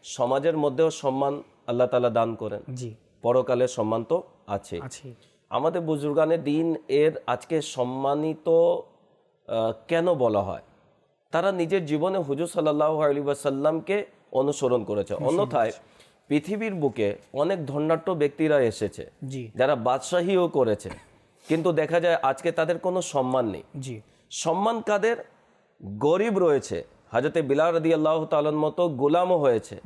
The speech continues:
Speaker 2: জি।
Speaker 1: কিন্তু কত সম্মান পেয়েছে।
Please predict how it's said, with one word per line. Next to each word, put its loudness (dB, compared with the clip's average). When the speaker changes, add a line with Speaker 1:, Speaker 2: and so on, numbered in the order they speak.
Speaker 2:
জি। -14
Speaker 1:
কিন্তু 0
কত 0
সম্মান 0
পেয়েছে। 0